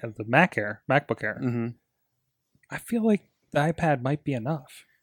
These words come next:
Speaker 2: Well, it depends on what they're doing.
Speaker 1: Word.
Speaker 2: It's probably definitely enough.
Speaker 1: It's
Speaker 2: Which is
Speaker 1: probably
Speaker 2: actually,
Speaker 1: enough.
Speaker 2: w-, w-,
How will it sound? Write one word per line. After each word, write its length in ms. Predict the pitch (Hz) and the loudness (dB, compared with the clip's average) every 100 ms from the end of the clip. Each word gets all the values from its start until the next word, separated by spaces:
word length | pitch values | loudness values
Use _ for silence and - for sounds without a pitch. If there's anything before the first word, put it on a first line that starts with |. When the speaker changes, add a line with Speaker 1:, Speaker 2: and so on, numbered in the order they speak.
| _ | _
Speaker 2:
Well, 120 | 143 | 2
it 40 | 135 | 4
depends 360 | 131 139 120 | 2 2 2
on 160 | 120 120 | -4 -4
what 80 | 110 | -6
they're 120 | 110 | -10
doing. 320 | 95 95 85 _ _ _ _ - | -10 -12 -14 _ _ _ _ -6
Speaker 1:
Word. 480 | 175 185 123 120 120 _ _ _ _ _ _ _ _ - | -2 0 0 -2 -12 _ _ _ _ _ _ _ _ -8
Speaker 2:
It's 280 | 135 131 - | -6 -6 -10
probably 420 | - - 104 104 | -14 -12 -12 -14
definitely 480 | - - - - - | -16 -18 -20 -20 -10
enough. 140 | 226 | -8
Speaker 1:
It's 200 | - - | -8 -6
Speaker 2:
Which 220 | - 190 170 | 4 4 6
is 60 | 160 | 10
Speaker 1:
probably 140 | 185 | 10
Speaker 2:
actually, 340 | 151 175 160 156 | 10 6 8 6
Speaker 1:
enough. 380 | 127 - - - _ | 0 -12 -14 -18 _
Speaker 2:
w-, 180 | 131 123 | -10 -8
w-, 180 | 131 | -6